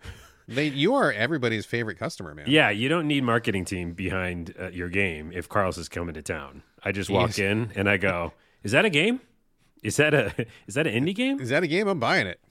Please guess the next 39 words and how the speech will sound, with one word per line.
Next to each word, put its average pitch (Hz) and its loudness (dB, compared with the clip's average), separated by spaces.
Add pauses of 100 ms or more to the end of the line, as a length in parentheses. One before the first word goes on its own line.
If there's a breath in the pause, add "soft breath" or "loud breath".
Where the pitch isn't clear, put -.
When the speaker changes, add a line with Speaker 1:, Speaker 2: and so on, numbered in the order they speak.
(120)
Speaker 1:
I 165 -6
might 226 0
buy 214 0
it. - -8 (560 loud breath)
Uh, 110 2
<laughs> - -8
although 214 4
price 185 0
point 156 -4
does 127 0
stop 101 0
me. 76 -16
Obviously, 90 -4
Speaker 2:
Sure. 92 -2
Speaker 1:
nowadays 87 -2
I 87 -4
don't 87 -8
have 87 -10
as 80 -14
much 80 -14
money 98 -4
right 82 -10
now. 78 -14
But, 82 -8
Speaker 2:
Sure. 87 -6 (300 soft breath)
Speaker 1:
um, 85 -4
if 110 -2
it's 117 -4
like 101 -4
fifty, 95 -4
sixty, 90 -8
seventy 87 -4
dollar 78 -6
game, 90 -6
I'm 85 -8
not 80 -8
doing 73 -12
that. 73 -14
But - -16